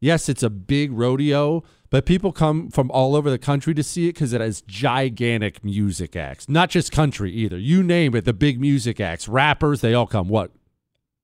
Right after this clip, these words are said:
He's a country star? Am I gonna get a bunch of hate mail for not knowing who Cody Jinks is? I don't listen to modern country music. I like older country music. Anyway. We will likely have one full day with nothing currently planned and then a few hours here and a few hours there.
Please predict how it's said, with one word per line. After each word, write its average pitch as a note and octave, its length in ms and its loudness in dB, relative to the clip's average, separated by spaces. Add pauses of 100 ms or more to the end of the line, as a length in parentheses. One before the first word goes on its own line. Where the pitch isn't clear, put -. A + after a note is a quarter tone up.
(680)
He's C3 140 0
a C#3+ 40 -2
country D3+ 340 -2
star? E3+ 280 0 (320)
Am B2 100 0
I C#3 60 2
gonna D#3 160 0
get D#3 120 2
a C#3 60 0
bunch C#3+ 220 -2
of A2 80 0
hate A#2+ 160 0
mail B2 180 0
for A2+ 140 -4
not A2+ 160 0
knowing A2+ 200 0
who A#2 120 -2
Cody A#2+ 320 0
Jinks A#2+ 320 -2
is? C#3 120 -2 (240)
I D#4+ 80 0
don't E4+ 140 -4
listen E4 240 -6
to D#4 60 -8
modern D#4 260 -6
country D4 300 -8
music. C#4 380 -8 (200)
I G#3 100 -2
like C4+ 200 -2
older C#4+ 240 2
country B2 320 -4
music. G2+ 300 -8
Anyway. A#2 280 -8 (1040)
We D#3+ 120 2
will D#3+ 140 2
likely D#3+ 380 0
have B2+ 180 2
one C#3 280 0
full F3 240 -2
day C3 240 0
with C3 160 -2
nothing A#2 400 -4
currently B2 380 -4
planned E3 420 -4
and A2+ 100 -2
then A#2 80 -2
a A#2 60 -2
few C3 280 -4
hours B2 360 0
here A#2+ 240 -2
and A#2 60 -2
a G#2+ 40 -4
few G#2+ 220 -4
hours G#2+ 300 -4
there. C3 360 0